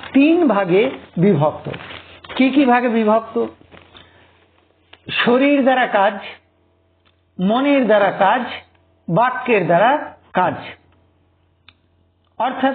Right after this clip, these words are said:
শারীরিক কাজ, মানসিক কাজ এবং বাচিক কাজ।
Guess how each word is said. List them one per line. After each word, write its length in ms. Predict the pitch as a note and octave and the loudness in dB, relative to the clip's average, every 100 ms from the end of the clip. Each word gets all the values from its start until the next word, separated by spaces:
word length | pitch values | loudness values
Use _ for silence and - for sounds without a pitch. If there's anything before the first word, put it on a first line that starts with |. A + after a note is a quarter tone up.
| C4+ - | -6 -6
শারীরিক 500 | F3+ G3+ G#3+ G#3+ - | -2 0 0 -2 0
কাজ, 200 | A#3 C#4 - - _ _ _ _ _ _ - | 0 0 -6 -14 _ _ _ _ _ _ -4
মানসিক 640 | F#3 G#3+ C4+ - G#3+ - - | -2 0 -2 -2 -4 -4 0
কাজ 240 | G3+ C4+ - - - _ _ _ _ - | 0 0 -6 -14 -20 _ _ _ _ -4
এবং 380 | G3+ C4 B3+ D#3 | -2 0 0 2
বাচিক 680 | E3 F3 - D4 D4 - _ _ - | 2 0 0 0 0 -6 _ _ -4
কাজ। 220 | F3 D3 | -2 -2